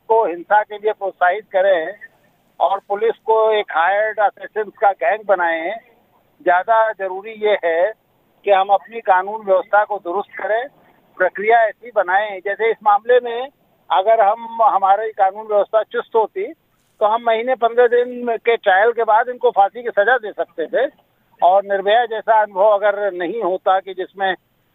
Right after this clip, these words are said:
छः सात साल से जेल में बैठ करके वो इंतजार कर रहे हैं, तो इन्हें भी हम फांसी चढ़ा सकते थे। फांसी हालांकि एक बर्बर सजा है, अ, और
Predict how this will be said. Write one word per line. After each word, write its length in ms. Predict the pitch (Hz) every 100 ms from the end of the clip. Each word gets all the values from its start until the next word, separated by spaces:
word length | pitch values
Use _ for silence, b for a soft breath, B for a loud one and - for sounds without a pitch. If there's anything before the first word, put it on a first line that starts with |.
| _
छः 100 | -
सात 280 | 190 185 202
साल 280 | - 190 202
से 360 | - 196 196 170
जेल 300 | 175 190 185
में 140 | 185
बैठ 260 | 180 165 175
करके 300 | 190 170 185
वो 80 | 175
इंतजार 340 | 160 165 190
कर 160 | 185 165
रहे 240 | 165 147
हैं, 260 | 127 160 330 _ _ _ _ _ -
तो 160 | 240
इन्हें 260 | 240 254 269
भी 100 | 269
हम 140 | 254
फांसी 340 | - 208 220 262
चढ़ा 260 | 240 233
सकते 340 | 202 - 240 220
थे। 280 | 226 226 196 _ _ _ -
फांसी 280 | 143 151 220
हालांकि 380 | 208 220 226 226
एक 100 | 196
बर्बर 320 | 185 185 240
सजा 360 | - 202 202 160
है, 200 | 156 214
अ, 400 | 208 175 143 135 _ _ -
और 280 | 151 170 180